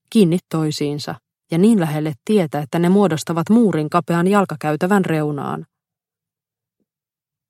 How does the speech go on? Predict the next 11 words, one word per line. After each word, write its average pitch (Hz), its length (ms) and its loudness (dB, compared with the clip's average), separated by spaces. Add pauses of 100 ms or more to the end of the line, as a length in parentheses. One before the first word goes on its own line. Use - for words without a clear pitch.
(840)
Ikkunasta 180 520 0
näkyy 170 340 2
kirsikkapuu. 151 960 -2 (680)
Se 175 120 0
kasvaa 196 400 2
nurmikko 196 460 2
suikaleella 156 600 -2
jalkakäytävän 156 800 -2
ja 151 140 -4
tien 175 260 0
välissä, 170 520 -2